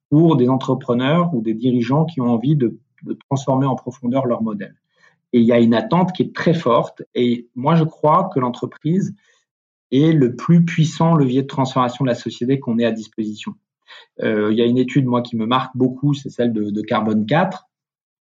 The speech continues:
J'ai eu l'occasion d'échanger avec, euh, Jean-Marc, euh, Jancovici sur ce sujet-là. Et, et quand on voit que, euh, si,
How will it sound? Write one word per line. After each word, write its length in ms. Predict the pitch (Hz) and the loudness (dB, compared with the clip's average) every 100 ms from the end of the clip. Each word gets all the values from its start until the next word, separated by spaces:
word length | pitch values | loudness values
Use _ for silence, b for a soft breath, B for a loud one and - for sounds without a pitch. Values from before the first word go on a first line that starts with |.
| _ _ | _ _
J'ai 80 | - | -10
eu 80 | 107 | -6
l'occasion 420 | 110 107 101 117 | -6 -6 -6 -4
d'échanger 380 | 113 98 110 110 | -4 -4 -6 -6
avec, 260 | 110 101 107 | -6 -6 -6
euh, 420 | 101 - 107 - | -6 -6 -6 -8
Jean-Marc, 380 | 107 117 113 - | -6 -6 -6 -6
euh, 180 | 98 98 | -8 -8
Jancovici 640 | 104 101 110 113 - 165 | -10 -8 -6 -4 2 2
sur 180 | - - | 2 -6
ce 160 | - 113 | -4 -4
sujet-là. 560 | - 131 165 196 190 - B B B | -2 0 2 2 0 -2 B B B
Et, 460 | - - 170 139 139 | -2 2 2 2 2
et 60 | |
quand 220 | 127 151 165 | 2 2 2
on 120 | 160 | 4
voit 300 | 147 165 160 | 4 4 2
que, 440 | 160 143 131 123 - | 0 2 4 2 -2
euh, 280 | 113 110 107 | -4 -2 -4
si, 560 | - - 170 160 147 | -8 0 4 4 2